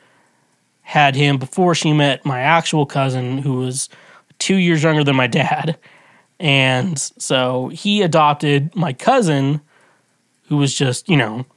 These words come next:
and shit like that. Uh, and so, like, I have a cousin, and, uh, who's technically not even blood related to me, but I don't know. Like I said, with, like, the siblings thing, like, he's still my cousin, you know? Like, we grew up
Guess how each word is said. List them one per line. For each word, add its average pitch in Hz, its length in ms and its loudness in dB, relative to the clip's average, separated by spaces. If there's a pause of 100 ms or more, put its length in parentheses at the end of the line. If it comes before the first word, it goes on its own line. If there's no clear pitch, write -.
(180)
and 147 140 -6
shit 135 120 -4
like 131 180 -4
that. 139 340 -8 (960)
Uh, 127 380 0
and 170 120 -4
so, 131 300 2
like, 127 240 -2 (280)
I 160 60 4
have 151 120 2
a 135 40 -4
cousin, 127 540 2 (880)
and, 135 480 -2
uh, 139 560 0
who's 202 320 -2
technically 233 800 0
not 208 480 0
even 208 240 -2
blood 196 200 0
related 196 340 -2
to 214 80 -8
me, 220 180 -2
but 147 300 -4
I 269 120 4
don't 160 120 2
know. 151 180 2 (460)
Like 208 100 0
I 202 60 4
said, 185 180 2
with, 170 160 2
like, 151 140 -2
the 143 60 -2
siblings 139 440 0
thing, 151 180 2
like, 143 240 -2
he's - 140 -12
still 254 260 2
my 175 160 4
cousin, 131 500 0 (100)
you 160 100 -4
know? 147 400 0 (540)
Like, 151 160 -2
we 196 100 0
grew 175 220 4
up 151 240 2